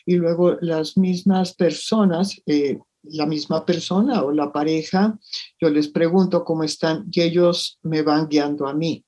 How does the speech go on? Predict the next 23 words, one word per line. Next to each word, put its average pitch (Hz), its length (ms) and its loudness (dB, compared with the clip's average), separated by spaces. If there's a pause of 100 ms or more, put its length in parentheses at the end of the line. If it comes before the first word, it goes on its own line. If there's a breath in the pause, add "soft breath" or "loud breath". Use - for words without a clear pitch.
(160)
¿sí? - 400 -6 (640 loud breath)
A 160 120 2
dónde 156 520 2 (640)
tenemos 156 580 2
que 135 180 -4
ir, 120 200 -6 (220)
¿sí? - 380 -10 (800)
Entonces, 180 880 2 (280 loud breath)
yo 175 460 2 (140)
digo 180 500 0
que 160 260 0
es 170 200 -4
como, 151 640 -2 (680)
como 165 240 -4
que 151 100 -2
al 151 140 -2
principio 190 460 0
yo 165 140 2
les 165 200 0
voy 165 200 2
mostrando 160 640 -2
el 147 140 -2
camino, 147 640 -2